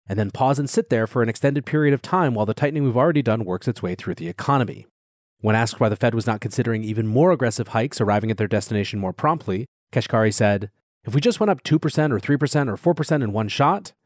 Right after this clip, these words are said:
it may well be that that's too much and that we end up overdoing it needlessly. So by moving and looking at the data and seeing how the economy is responding, it allows us to try to measure the dosage somewhat while still moving aggressively. So that's where we were going into September C P I numbers this morning.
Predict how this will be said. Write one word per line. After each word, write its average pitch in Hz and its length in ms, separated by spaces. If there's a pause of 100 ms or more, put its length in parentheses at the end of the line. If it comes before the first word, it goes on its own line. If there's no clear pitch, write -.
(180)
it 113 120
may 151 160
well 175 180
be 180 160
that 170 120
that's 156 220
too 165 180
much - 360
and 107 100
that 117 60
we 120 120
end 135 120
up 135 120
overdoing 135 420
it 110 80
needlessly. 127 640 (340)
So 113 220
by 95 160
moving 147 360
and 107 100
looking 123 240
at 104 80
the - 60
data 143 280
and 113 160
seeing 120 240
how 113 120
the 104 120
economy 117 400
is 92 120
responding, 147 580 (280)
it - 100
allows 160 260
us 165 120
to 156 60
try 117 160
to 101 60
measure 135 280
the 131 80
dosage 107 340
somewhat 135 460
while 123 120
still 113 240
moving 92 280
aggressively. 90 680 (600)
So - 180
that's 175 280
where 262 100
we 214 80
were 139 160
going 120 260
into 123 160
September 95 440
C 95 180
P 90 200
I 165 120
numbers 90 300
this 117 200
morning. 123 320